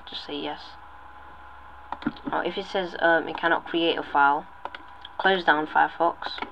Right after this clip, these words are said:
and then run it again. So I'm going to run again. Go to Browse,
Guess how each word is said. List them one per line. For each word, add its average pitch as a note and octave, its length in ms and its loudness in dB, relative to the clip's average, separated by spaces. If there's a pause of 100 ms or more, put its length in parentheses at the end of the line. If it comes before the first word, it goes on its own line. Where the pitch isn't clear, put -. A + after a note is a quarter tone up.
(880)
and D#3+ 140 0
then E3+ 140 4
run E3+ 400 6 (280)
it - 300 -2
again. D#3 400 2 (2500)
So D#3 80 -6
I'm - 40 -10
going D#3 180 -6
to E3 80 -10
run E3 180 -2
again. E3 340 -4 (2000)
Go - 60 -10
to - 160 -14
Browse, D#3 540 2